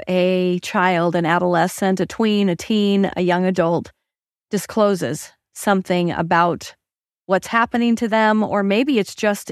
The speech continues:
a sentence that makes you need to ask a clarifying question, because oftentimes they're testing the water before they dive in, right?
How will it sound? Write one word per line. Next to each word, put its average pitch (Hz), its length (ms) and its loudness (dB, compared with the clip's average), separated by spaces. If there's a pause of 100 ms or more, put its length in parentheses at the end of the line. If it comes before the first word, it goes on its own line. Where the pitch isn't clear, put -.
(140)
a 202 100 -2
sentence 185 720 -2 (460)
that 185 200 2
makes 190 460 -2
you 185 160 0
need 175 440 0
to 170 360 -2
ask 160 340 -2
a 160 60 -6
clarifying 165 720 -2
question, 254 600 -2 (600)
because 185 720 0
oftentimes 208 1200 -2 (420)
they're 196 140 0
testing 277 560 -2
the 320 100 2
water 185 540 0
before 208 420 -2
they 220 140 -2
dive 185 380 -2
in, 277 400 -2
right? 180 440 -4